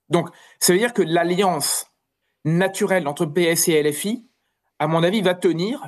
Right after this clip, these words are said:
puisque d'une part, il y a une habitude de la gauche unie, je le disais tout à l'heure, pour aller aux élections, et d'autre part, parce que je vois pas le P S chasser sur les terres de la Macronie,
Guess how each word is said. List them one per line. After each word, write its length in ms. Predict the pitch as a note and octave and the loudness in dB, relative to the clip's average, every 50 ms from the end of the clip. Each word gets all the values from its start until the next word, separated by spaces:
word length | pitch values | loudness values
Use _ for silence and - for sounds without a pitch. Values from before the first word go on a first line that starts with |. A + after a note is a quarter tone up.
| - - | -12 -6
puisque 320 | F3 D#3 - - - F3+ | -4 -2 -2 0 2 2
d'une 320 | D3+ D3 E3 G3 F#3+ F3+ | 2 2 2 2 2 2
part, 200 | - G3 F3 D#3+ | 2 0 0 0
il 60 | D3 C#3+ | 0 0
y 40 | |
a 100 | C#3 C#3 | 0 2
une 140 | D3 D#3 E3 | 2 2 2
habitude 540 | F3 E3 F#3 F3 F3 - G#3+ G#3 F#3+ D3+ D3+ | 0 0 0 -2 -2 0 0 0 0 -2 -2
de 120 | C3 D3 | -2 0
la 100 | C#3+ C#3+ | 0 0
gauche 280 | C#3+ D3 F3+ F3 F3+ - | 0 0 -2 -2 -2 -2
unie, 180 | F#3+ F3 G3 F3 | -2 -2 0 0
je 100 | D#3+ D#3+ | -2 -2
le 60 | D3 | -2
disais 220 | D3 D#3 D3+ D3+ | 0 0 0 -2
tout 120 | D#3+ F3 - | -2 -2 0
à 80 | F3 E3 | 0 2
l'heure, 120 | E3 D#3+ | 2 0
pour 140 | - D#3+ D3+ | 0 0 0
aller 80 | C#3+ C#3+ | 0 0
aux 60 | C#3+ | 0
élections, 520 | C3+ C#3+ C3+ C#3 C#3 - - A3+ A#3+ - - _ - - _ - - | 0 0 0 0 -2 -2 -2 -4 -4 -4 -6 _ -20 -20 _ -4 -2
et 100 | D#3+ D3+ | 0 0
d'autre 360 | D3 D#3 F#3+ F#3+ - F#3 E3+ | 2 2 2 2 0 -2 -2
part, 180 | - A3+ A#3 - | 0 0 0 -2
parce 140 | F#3 E3+ | -2 -2
que 80 | - F#3+ | -2 -2
je 80 | E3 D3+ | 0 0
vois 160 | F#3 F#3+ - | 0 0 0
pas 80 | G#3+ | 0
le 80 | G3 F3+ | -2 0
P 200 | - - F#3 F#3+ | 0 0 0 0
S 120 | G3 F#3 | 0 -2
chasser 300 | - - G3+ F#3 - G3 | -4 -4 -4 -2 0 -2
sur 160 | F#3+ - F3+ E3+ | -2 -2 -2 -2
les 100 | D#3+ - | -2 -2
terres 220 | - G3 F3+ E3 | -2 -2 0 0
de 60 | D#3 | 0
la 60 | D#3 | 0
Macronie, 460 | D3+ D#3 D3+ D#3 - E3 E3 G#3 B3 | 0 -2 -4 -4 -2 -2 0 0 -2